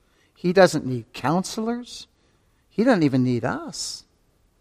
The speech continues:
And yet by his mercy and his grace, he uses means, doesn't he? Right?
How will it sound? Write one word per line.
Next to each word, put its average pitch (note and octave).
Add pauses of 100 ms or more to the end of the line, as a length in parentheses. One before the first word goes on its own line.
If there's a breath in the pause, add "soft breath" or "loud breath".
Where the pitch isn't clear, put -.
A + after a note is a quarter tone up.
(460)
And C#3
yet F3
by D#3
his C#3+
mercy D#3+
and C#3+
his B2
grace, G3
he E3
uses C3+
means, E3+
doesn't G3
he? G#2+ (840)
Right? E3